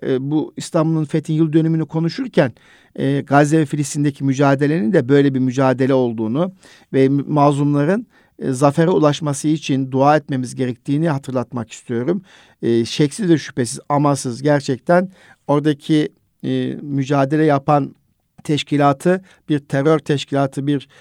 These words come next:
terörist grup görmekten çok bir Hamas mücadele kuvveti olarak, bir Gazze mücadele kuvvetleri olarak görmek gerekiyor.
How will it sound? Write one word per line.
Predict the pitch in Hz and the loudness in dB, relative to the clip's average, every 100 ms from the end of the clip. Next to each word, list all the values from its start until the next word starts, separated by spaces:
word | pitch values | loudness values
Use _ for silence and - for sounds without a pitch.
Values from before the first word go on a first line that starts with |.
| _ _ | _ _
terörist | - 143 156 - | -2 0 0 -2
grup | 139 - | -6 0
görmekten | 139 139 139 175 180 | 0 0 0 -2 -2
çok | - 165 - _ _ - | 0 -4 -4 _ _ -10
bir | - 143 - | -2 -2 -2
Hamas | - - 139 165 165 - - | -8 -6 0 2 2 -4 -8
mücadele | 139 131 147 143 151 | -4 2 2 2 0
kuvveti | 165 147 139 139 - | 0 0 0 0 -2
olarak, | 127 110 139 - | 0 -2 -6 -6
bir | 139 | -6
Gazze | - 151 156 147 | 0 2 2 0
mücadele | 131 120 139 135 147 - | -2 0 0 0 -2 -4
kuvvetleri | 139 135 131 143 | -4 -4 -4 -4
olarak | 139 120 110 | -2 -2 -4
görmek | 123 104 101 | -8 -8 -10
gerekiyor. | - 101 98 - 175 | -12 -12 -8 -4 -4